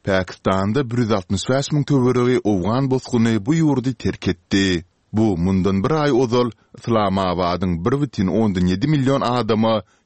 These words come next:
ýurdy terk etmek boýunça görkezme berip, mundan boýun gaçyranlaryň hem tutsak ediljekdigi baradaky duýdurşundan soň boldy. Pakistan resmiýetleriniň ikinji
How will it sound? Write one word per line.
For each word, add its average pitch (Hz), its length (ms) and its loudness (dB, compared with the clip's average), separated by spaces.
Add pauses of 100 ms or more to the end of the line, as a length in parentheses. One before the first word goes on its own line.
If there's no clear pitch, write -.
ýurdy 104 380 2
terk - 240 -4
etmek 135 360 -2
boýunça 120 360 0 (120)
görkezme 87 540 0
berip, 98 240 0 (300)
mundan 101 440 2 (100)
boýun 107 320 0
gaçyranlaryň 139 600 0 (100)
hem 131 200 0 (260)
tutsak - 400 0
ediljekdigi 127 640 0
baradaky 123 680 0
duýdurşundan 110 800 0 (100)
soň 95 200 -2
boldy. 98 560 0 (260)
Pakistan 110 640 -2
resmiýetleriniň 139 760 0
ikinji 110 300 -2